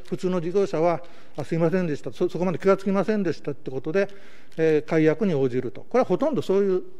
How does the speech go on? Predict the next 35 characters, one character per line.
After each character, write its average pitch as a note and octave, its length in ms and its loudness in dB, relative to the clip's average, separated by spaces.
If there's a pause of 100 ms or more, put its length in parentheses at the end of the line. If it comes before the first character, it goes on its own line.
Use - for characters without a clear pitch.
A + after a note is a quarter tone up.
(120)
場 D#3 120 -2
合 D3+ 40 0
で D3 60 -2
す - 60 -10
ね。 C#3+ 200 -8 (1040)
が F#3+ 120 8
多 F3+ 120 8
い E3+ 60 4
ん - 20 2
で B2+ 100 -2
す。 C3 180 -6
と A3 140 2
こ B3+ 100 4
ろ C4 80 2
が C#4+ 100 4
で F#3+ 100 0
す - 100 -10
ね、 F3+ 200 -2
応 F#3 200 6
じ G3 100 0
な F#3 140 0
い D#3 60 -4
と。 G#2 160 -8 (760)
え E3 120 2
ー、 - 20 0
な E3+ 140 2
ん-、 G3 60 -2 (120)
「知 - 120 0
ら G3 100 6
な F#3 80 4
か D#3 80 0
っ - 100 -2
た B2 100 -8
ん G#2+ 60 -10
だ」 - 100 -10